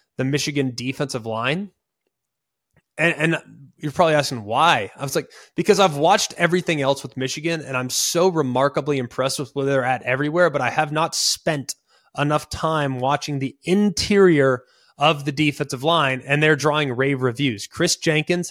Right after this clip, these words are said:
has sixteen tackles and a pick this year.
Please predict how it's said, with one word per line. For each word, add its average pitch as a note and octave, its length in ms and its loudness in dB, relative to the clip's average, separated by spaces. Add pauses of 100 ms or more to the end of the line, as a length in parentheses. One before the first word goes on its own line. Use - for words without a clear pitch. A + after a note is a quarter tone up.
(120)
has B2 160 -4
sixteen D#3+ 520 -2
tackles C#3+ 420 -2
and A#2 100 -4
a G#2+ 40 -4
pick - 380 -2
this - 260 -12
year. G#2+ 280 -6